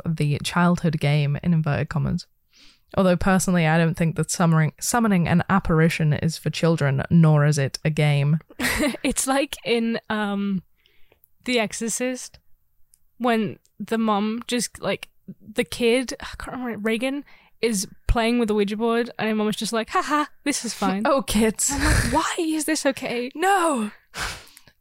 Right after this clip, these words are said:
Speaker 1: Uh, fun
Speaker 2: Ghost
Speaker 1: fact.
Speaker 2: hunting is not for children.
Speaker 1: No, it is, it is not. Don't let them do that. Fun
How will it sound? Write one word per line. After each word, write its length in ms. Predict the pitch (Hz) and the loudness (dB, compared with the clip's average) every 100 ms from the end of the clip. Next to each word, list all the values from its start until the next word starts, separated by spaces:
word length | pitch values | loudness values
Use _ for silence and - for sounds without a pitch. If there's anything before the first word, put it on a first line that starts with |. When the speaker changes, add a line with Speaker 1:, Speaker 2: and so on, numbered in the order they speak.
| - | -2
Speaker 1:
Uh, 240 | 202 180 | 2 2
fun 160 | 180 277 | 2 2
Speaker 2:
Ghost 140 | 294 | 2
Speaker 1:
fact. 100 | 254 | 2
Speaker 2:
hunting 360 | 254 285 294 254 | 2 2 2 0
is 100 | 247 | 2
not 200 | 262 220 | 2 0
for 60 | 196 | -2
children. 480 | - 202 185 170 180 | 0 0 0 -2 0
Speaker 1:
No, 200 | 156 - | 2 4
it 100 | 165 | 2
is, 220 | 151 - | 0 -2
it 140 | 170 | 0
is 120 | 160 170 | 2 4
not. 280 | 143 - - - _ _ 185 | 4 2 -4 -20 _ _ -4
Don't 360 | 175 156 151 | 2 4 4
let 180 | 170 165 | 2 2
them 160 | 175 170 | 2 2
do 140 | 160 | 2
that. 240 | 156 - - - - - _ - - - - - _ _ _ - | 2 0 -4 -12 -20 -20 _ -20 -20 -20 -20 -20 _ _ _ -2
Fun 260 | 202 220 | 0 0